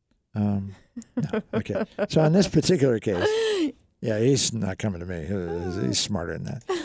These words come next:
Speaker 1: So this young man, as they tell the story, a young man, twenty-five or so, nervous, is talking to his granddad 'cause he has a great relationship with his granddad. And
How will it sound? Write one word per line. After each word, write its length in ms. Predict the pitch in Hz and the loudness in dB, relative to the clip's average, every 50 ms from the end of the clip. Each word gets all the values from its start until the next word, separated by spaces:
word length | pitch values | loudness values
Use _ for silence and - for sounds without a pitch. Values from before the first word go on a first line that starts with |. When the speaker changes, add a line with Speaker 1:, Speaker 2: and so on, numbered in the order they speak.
| - - - - _ | -10 -14 -20 -10 _
Speaker 1:
So 240 | - 160 156 123 101 - - - | 2 2 4 2 2 -4 -4 0
this 200 | 151 139 - - | 0 2 4 4
young 200 | 175 190 190 180 | 4 4 4 4
man, 420 | 147 123 120 117 135 156 170 156 - | 2 2 2 2 2 2 0 0 0
as 160 | 123 127 110 | 0 2 2
they 120 | 123 117 | 2 2
tell 200 | 104 - 120 110 | 2 2 2 2
the 60 | 107 101 | 2 0
story, 260 | - - 101 98 127 | -2 -2 0 0 2
a 20 | |
young 240 | 147 147 131 131 135 | 2 2 0 0 0
man, 340 | 127 107 95 101 120 139 - - - - - - | 0 0 -2 -2 -4 -4 -6 -10 -14 -20 -16 -8
twenty-five 560 | - - 113 113 104 - - 98 95 104 98 | -4 -2 -2 -2 -2 -2 -2 -4 -2 -2 -4
or 60 | 107 | -4
so, 380 | 101 - - 104 92 92 113 113 - _ _ _ - | -4 -4 -4 -4 -4 -4 -6 -8 -12 _ _ _ -4
nervous, 420 | 104 107 104 104 101 127 131 - | -2 -2 0 0 0 -2 -2 -2
is 80 | 131 117 | -2 -4
talking 260 | - 120 113 98 - | -2 -4 -4 -4 -4
to 60 | 127 131 | -2 -2
his 120 | 127 110 | -2 -2
granddad 560 | - - 104 98 95 90 87 90 90 101 104 | -4 -4 -4 -4 -4 -4 -6 -8 -10 -10 -8
'cause 160 | - 120 107 | -8 -6 -4
he 100 | 107 123 117 | 0 0 0
has 120 | 104 92 | 0 0
a 60 | 107 | -2
great 360 | 87 - - - 117 110 110 - | -4 -4 -2 0 0 0 0 0
relationship 680 | 135 131 120 110 101 87 104 107 95 - 101 95 - | 0 0 2 2 0 0 -2 -4 -4 -4 -4 -6 -4
with 120 | 101 101 | -4 -6
his 100 | 101 98 | -6 -6
granddad. 420 | - - 98 90 90 95 - 107 113 | -8 -10 -10 -10 -10 -10 -10 -8 -8
And 80 | 107 | -10